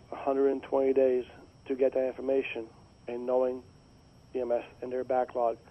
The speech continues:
I would recommend to be very proactive and at least a hundred and twenty days before the case settles, whether it be by mediation,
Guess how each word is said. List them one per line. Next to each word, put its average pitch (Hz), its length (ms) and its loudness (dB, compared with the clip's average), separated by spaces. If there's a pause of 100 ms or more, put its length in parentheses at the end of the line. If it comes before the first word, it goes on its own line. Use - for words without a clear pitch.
(420)
I 113 80 -4
would 131 160 0
recommend 143 500 4 (540)
to - 60 -12
be 120 120 -6
very 120 220 0
proactive 143 600 4 (280)
and 127 340 0 (560)
at 139 200 2
least 160 340 4 (360)
a 135 60 0
hundred 131 260 0
and 127 100 -6
twenty 131 280 0
days 123 300 0 (680)
before 139 680 6 (400)
the 143 80 -12
case 131 360 -2
settles, 98 280 0
whether 120 160 0
it 113 60 -2
be 123 100 -6
by 104 160 -4
mediation, 123 840 -6